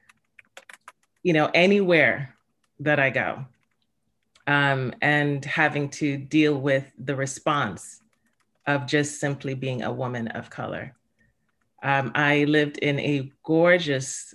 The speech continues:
uh, uh, city in South Florida, and I loved driving down. You know, when I first moved into the, the city, I loved dri-,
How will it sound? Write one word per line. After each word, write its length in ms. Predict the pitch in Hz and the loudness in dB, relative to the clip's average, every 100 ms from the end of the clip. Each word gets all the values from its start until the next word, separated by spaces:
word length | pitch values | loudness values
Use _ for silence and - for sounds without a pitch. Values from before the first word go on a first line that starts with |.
| - | -6
uh, 340 | 131 120 117 131 _ _ _ _ _ | -4 -4 -6 -10 _ _ _ _ _
uh, 160 | 120 117 - _ | -10 -10 -14 _
city 520 | - - 151 143 - | -6 -2 0 0 -2
in 280 | 131 127 131 | -4 -6 -8
South 380 | - 139 135 135 | -4 -2 -2 -6
Florida, 720 | - 135 131 117 101 101 135 _ _ _ _ _ _ | -4 -2 0 -2 -4 -10 -16 _ _ _ _ _ _
and 220 | 139 135 - | -2 -2 0
I 200 | 151 151 | 2 2
loved 840 | 143 139 143 143 151 143 135 - - | 0 0 2 4 4 0 -4 -14 -14
driving 520 | 131 135 135 131 127 | -2 0 0 -2 -4
down. 560 | 127 120 110 95 95 135 - _ | -2 -2 -2 -6 -10 -12 -16 _
You 100 | 143 | -2
know, 120 | 131 | 0
when 120 | 139 | 2
I 100 | 135 | 0
first 400 | 147 151 147 147 | 0 0 0 -2
moved 240 | 139 139 131 | -6 -4 -4
into 240 | 131 139 | -6 -6
the, 320 | 120 117 123 - | -4 -4 -6 -10
the 100 | 127 | -10
city, 300 | 127 139 127 | -8 -4 0
I 60 | 131 | 0
loved 360 | 131 143 151 - | 0 0 0 -2
dri-, 180 | 143 | -4